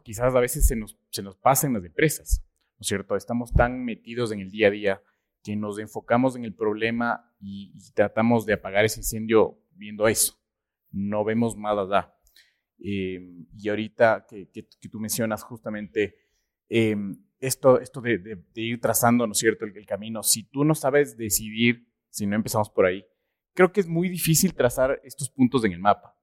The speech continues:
Y, y la segunda fase creo que es unirlos, ¿no es cierto? ¿Cómo los vas a unir?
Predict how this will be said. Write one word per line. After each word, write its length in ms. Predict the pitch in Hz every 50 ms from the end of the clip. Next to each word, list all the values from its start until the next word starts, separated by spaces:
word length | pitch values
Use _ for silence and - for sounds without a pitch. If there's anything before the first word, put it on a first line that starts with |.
| _ _ -
Y, 340 | 156 147 147 139 143 139 135
y 400 | - 139 131 131 131 127 120 123 - -
la 160 | 123 123 120
segunda 420 | - - 123 117 139 151 151 151
fase 340 | 143 - 143 139 151 - 175
creo 220 | - - 127 117 -
que 140 | - 123 120
es 180 | 123 120 - _
unirlos, 440 | - 107 127 175 190 139 98 78 76
¿no 40 | 87
es 60 | 92
cierto? 260 | 110 98 - - -
¿Cómo 200 | - 113 110 110
los 120 | 104 98 82
vas 160 | 95 101 95
a 60 | 95
unir? 280 | 90 101 123 120 98